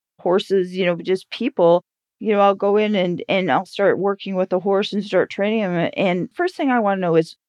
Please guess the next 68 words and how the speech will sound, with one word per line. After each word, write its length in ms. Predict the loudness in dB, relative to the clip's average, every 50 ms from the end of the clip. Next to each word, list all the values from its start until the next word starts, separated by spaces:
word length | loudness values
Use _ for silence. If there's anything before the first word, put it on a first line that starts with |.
| _ _ _ -10
I 80 | -8
wanna 240 | -6 -4 -2 0 2
understand 600 | 2 2 0 -2 -4 -6 -4 -2 -2 -2 -2 -2
you. 120 | -2 -4 -2
How 160 | 0 0 0
do 80 | 0
you 120 | 0 -2 -2 _
think? 320 | 0 2 2 2 0 -4 -12 -20 -20 _ _ _ _ _ _ _ -4
If 160 | -2 0 0
I 80 | 0 -2
do 200 | 0 -2 -6 -2
this, 520 | 0 2 4 4 4 2 0 -6 -16 _ _ _ _ _ _ _ 0
does 140 | 0 2 4
that 160 | 4 4 4
upset 440 | 4 0 -4 -4 -2 -2 -2 -2 -2
you? 280 | -2 -2 -2 -2 -4 -6
You 80 | -6 -6
know, 100 | -2 0
like, 180 | 0 0 0 0
what, 140 | -2 -4 -4
how 200 | -2 0 0 0
does 200 | 2 0 -2 -2
your 100 | -4 -4
mind 400 | -2 0 0 0 0 0 -2 -2
work? 300 | 0 0 -2 -2 -4 -6
And 120 | -6 -6
so 200 | -4 -2 -2 -2
a 20 | 0
lot 300 | -2 -2 -2 0 0 -2
of 100 | -2 0
it 160 | 0 0 0
is, 380 | 2 2 2 2 0 -2 -4 _ _ _ _ _ _ _ _ _
of 80 | -8 -2
course, 240 | 0 0 0 2 2
what 160 | 0 0 0
drew 260 | 0 0 0 2 4
me 240 | 4 4 4 2 2
into 200 | 0 0 0 -2
cybersecurity 840 | -4 -2 0 0 0 -2 -4 -8 -10 -8 -4 -2 0 0 2 2 2
is, 120 | 2 0 -2 -6 -8
uh, 60 | -4 -2
the 100 | -2 -2
puzzle. 480 | 0 0 0 0 0 -2 -6 -16 -14 -8 -4
Like, 160 | -4 -2 0
I'm 200 | 0 0 0 -2 -6
analytical. 840 | -8 -2 0 0 2 2 0 0 0 0 0 0 -2 -4 -6 -4 0
I 140 | 2 4 4
always 320 | 4 4 2 0 -4 -6
wanna 240 | -6 -6 -4 -4 -2
know 160 | -2 -2 -2
why 260 | -2 0 0 0 0 0
dots 440 | 0 0 -2 -2 -2 -4 -6 -14
connect 520 | -18 -12 -8 -4 0 0 0 0 0 _ -8
and 100 | -8 -4
how 200 | -2 0 0 2
I 100 | 0 0
can 160 | -2 -4 -4
make 180 | -4 -4 -4 -6
them 140 | -8 -8
do 160 | -4 -2 -2 -2
the 100 | -2 -2
things 320 | -2 -2 -2 -2 -2 0
that 160 | 0 0 0
I 60 | 0
want 260 | 0 -2 -2 -4 -4 -6
them 160 | -6 -8 -6
to 120 | -6 -6
do. 360 | -4 -2 0 0 0 0 -2